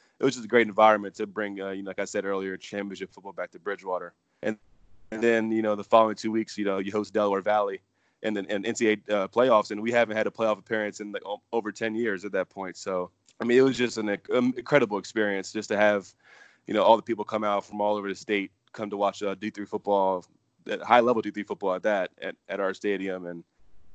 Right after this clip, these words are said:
we came up short, but, I mean, we really left a few plays on the field that could obviously have turned the game around. But honestly, whether we win, lose, or draw, it was a great experience, and I'm happy I got to perform well in front of my family, my fans, you know, in such a big stage.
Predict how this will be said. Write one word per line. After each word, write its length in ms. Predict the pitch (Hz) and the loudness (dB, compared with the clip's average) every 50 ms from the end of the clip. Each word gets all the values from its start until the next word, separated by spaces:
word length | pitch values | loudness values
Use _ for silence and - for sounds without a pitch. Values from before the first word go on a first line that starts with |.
| - _ _ _ - - - _ _ _ _ _ _ _ | -20 _ _ _ -20 -20 -20 _ _ _ _ _ _ _
we 100 | - - | -6 -2
came 200 | - - 135 131 | 2 4 4 6
up 100 | 123 117 | 6 4
short, 280 | - - - 123 117 107 | 2 2 2 4 4 4
but, 120 | 95 107 | 4 2
I 40 | 101 | 2
mean, 160 | 98 104 98 | 2 -2 -4
we 80 | 104 110 | -4 -2
really 300 | 107 120 120 110 110 107 | 0 0 2 2 0 0
left 200 | 101 110 113 - | 0 -2 -2 -2
a 40 | - | -4
few 100 | - 120 | -10 -6
plays 220 | - 110 110 107 101 | -2 0 0 0 0
on 20 | |
the 80 | 101 95 | -2 -2
field 220 | - 107 104 101 | 0 0 0 2
that 160 | 98 95 90 | 0 0 0
could 80 | - 92 | 2 2
obviously 300 | 104 104 98 95 95 98 | 2 2 2 0 -8 -12
have 60 | 92 | -10
turned 180 | - 104 101 95 | -10 -12 -12 -12
the 40 | |
game 220 | 90 95 101 98 90 | -10 -10 -10 -8 -6
around. 320 | 90 98 95 95 95 87 | -4 -2 -2 -4 -4 -4
But 180 | 92 90 90 - _ - - | -4 -6 -6 -6 _ -4 2
honestly, 480 | - 120 117 113 110 113 113 113 110 | 4 6 6 4 2 0 -2 -2 -2
whether 360 | 107 107 113 117 117 113 117 | -2 -2 0 0 0 0 -2
we 200 | 110 110 110 113 | -2 -2 -4 -4
win, 240 | 110 107 117 123 131 | -4 -4 -4 -4 -2
lose, 180 | 135 123 117 113 | -2 -2 -4 -4
or 20 | |
draw, 280 | 107 104 117 113 110 110 | -2 2 4 6 6 4
it 20 | |
was 120 | 110 107 95 | 2 0 -2
a 20 | |
great 180 | 95 113 113 104 | -2 -2 -2 -2
experience, 480 | 98 - - - 110 104 101 98 95 | -2 -6 -6 -4 -2 -2 -2 -4 -6
and 100 | - 95 | -6 -8
I'm 80 | 95 95 | -6 -6
happy 360 | 98 104 104 98 - 104 98 | -4 -4 -4 -2 -2 -2 -2
I 80 | 95 95 | -2 -2
got 180 | 92 98 95 | -2 -4 -4
to 180 | - 98 95 85 - - - - _ _ _ | -4 -4 -4 -4 -6 -10 -20 -20 _ _ _
perform 400 | - 110 - - 113 113 107 98 | -16 -12 -6 -2 0 0 2 4
well 340 | 107 107 104 101 95 92 101 - - - | 4 4 6 4 2 0 -4 -10 -16 -12
in 60 | 104 | -4
front 160 | - 110 107 | 0 0 2
of 40 | 104 | 2
my 80 | 101 | 2
family, 320 | 95 - - 107 104 101 101 | 0 2 2 0 2 0 0
my 160 | 101 98 92 | 0 -2 -2
fans, 460 | - - 104 101 98 95 92 85 90 | -2 0 -2 0 -2 -2 -4 -6 -6
you 120 | 95 95 92 | -6 -6 -4
know, 280 | 92 90 90 87 82 80 _ _ | -4 -4 -4 -6 -6 -10 _ _
in 60 | - | -8
such 220 | - 101 95 - | -6 -6 -4 -4
a 20 | 87 | -4
big 140 | 95 90 | -6 -6
stage. 340 | - - 90 87 85 - - | -4 -4 -4 -4 -4 -6 -12